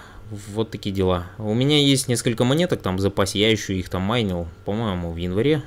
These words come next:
в феврале, когда Electroneum ещё сколько-то там стоил. Сейчас он уже совсем копейки стал. И вот у меня так они и лежат, и я жду пампа. Э, насколько понимаю, после того, как ведут алгоритм Криптонайт обычный, э, начнут майнить на асиках,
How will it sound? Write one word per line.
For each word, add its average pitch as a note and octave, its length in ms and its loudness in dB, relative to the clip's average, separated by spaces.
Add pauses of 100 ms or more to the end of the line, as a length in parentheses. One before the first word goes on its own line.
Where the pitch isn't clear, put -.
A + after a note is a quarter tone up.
в - 40 -14
феврале, F#2+ 420 0
когда F2+ 260 -4
Electroneum F#2 460 -4
ещё F2 180 -6
сколько-то F#2 420 -2
там F2 160 -8
стоил. C3 360 -2 (240)
Сейчас - 360 -10
он E2+ 200 -8
уже F2 340 -6 (100)
совсем C#3 300 -6
копейки A#2 340 0
стал. F#2+ 300 -4 (800)
И C3 180 -6
вот G#2 180 -2
у G#2 40 -4
меня G2+ 180 2
так G2 200 0
они F#2+ 180 0
и - 20 0
лежат, G#2+ 320 2
и G#2 40 -4
я F#2+ 100 4
жду F#2 180 -2
пампа. F2 340 -4 (760)
Э, G#2+ 340 4
насколько G#2 840 2 (220)
понимаю, A2 580 2 (320)
после G#2 320 -2
того, G#2 220 0
как F#2+ 240 -6
ведут F#2+ 460 -4 (640)
алгоритм G2 480 0
Криптонайт C#3 500 -2
обычный, F#2+ 440 -2 (380)
э, G2 140 -4
начнут F#2+ 400 -4
майнить F#2 380 -4
на G#2 80 -2
асиках, C3 400 -4